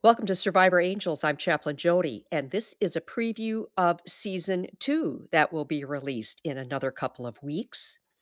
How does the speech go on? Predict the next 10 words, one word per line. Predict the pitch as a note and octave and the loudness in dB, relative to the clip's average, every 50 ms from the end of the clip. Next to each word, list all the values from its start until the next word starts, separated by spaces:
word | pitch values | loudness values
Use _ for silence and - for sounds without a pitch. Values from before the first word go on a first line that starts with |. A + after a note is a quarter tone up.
| _ - _ - - - - - - - _ - | _ -20 _ -20 -20 -20 -20 -20 -20 -14 _ 6
In | B3+ C4 C#4+ D4+ | 6 8 8 8
that, | C#4 C#4 C4+ B3+ - A3 | 6 8 8 8 6 6
we | A#3 G#3+ | 2 0
are | G#3 G3+ | 0 0
going | F#3 E3 - F3+ F3+ F3 F3 | 0 0 -2 0 0 0 -2
to | - - F3 | -4 -6 -10
talk | - - - - F#3 F3 D#3+ - - - | -10 -8 -2 0 2 2 2 0 -4 -14
to | - - - C#4 C#4 C#4+ D4+ D#4+ D#4+ - - | -10 -6 -4 -4 -2 -2 -2 -2 -4 -4 -2
or | - A3+ G3 F3+ F3 - | -2 0 0 -2 -2 -4
about | E3+ D#3+ D#3 _ - F#3+ F#3 F#3 F#3+ F#3 - | -6 -6 -4 _ 4 4 6 6 4 2 -2